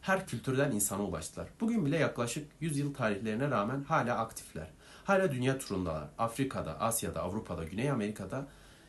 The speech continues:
yer yer gösteriler yapıyorlar. Gittikleri her yere gülümsemelerini taşıyorlar. Harlem Globetrotters bir takım değil, bir gelenek, bir hikaye, bir efsane. Ve bu efsane sadece basketbolun değil,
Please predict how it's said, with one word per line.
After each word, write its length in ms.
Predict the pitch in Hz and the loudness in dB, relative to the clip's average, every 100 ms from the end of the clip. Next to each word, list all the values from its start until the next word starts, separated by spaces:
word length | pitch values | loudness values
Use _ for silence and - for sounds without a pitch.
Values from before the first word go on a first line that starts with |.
| - | -2
yer 180 | 147 131 | 2 2
yer 180 | 117 131 | 2 0
gösteriler 560 | 90 - 101 95 101 | -2 -2 -2 0 0
yapıyorlar. 560 | 87 78 85 85 110 156 - - - | 0 -4 -6 -4 -4 -6 -8 -20 -8
Gittikleri 520 | 107 - - 117 120 | -8 -6 -8 -4 -2
her 200 | 135 143 | 0 0
yere 340 | 104 85 120 - - | 0 0 -4 -6 -6
gülümsemelerini 760 | 101 95 104 98 92 90 92 | -4 -2 -2 -2 -2 -2 -2
taşıyorlar. 680 | 90 87 - 76 71 - - - - - - - - | -4 -8 -8 -10 -10 -14 -18 -20 -20 -20 -20 -20 -2
Harlem 320 | 220 233 214 | 2 4 4
Globetrotters 720 | 160 208 - 127 104 143 - | 4 4 4 0 2 0 0
bir 140 | 165 - | -2 0
takım 280 | 127 127 | -2 0
değil, 200 | 127 92 - | 0 0 -2
bir 180 | 110 107 | -2 -2
gelenek, 500 | 90 87 82 78 - 120 | -2 -2 -4 -6 -6 -6
bir 80 | |
hikaye, 580 | 107 95 90 87 101 - - | -6 -6 -4 -4 -4 -6 -6
bir 80 | 101 | -4
efsane. 440 | 92 - 78 76 - - - - - | -2 -4 -6 -8 -12 -18 -20 -20 0
Ve 120 | 214 | 2
bu 120 | 220 214 | 4 4
efsane 360 | 190 180 185 | 4 2 2
sadece 420 | 196 196 170 170 | 2 0 2 2
basketbolun 680 | 147 143 165 160 143 151 160 | 4 2 2 -2 0 2 2
değil, 260 | 147 98 | 2 0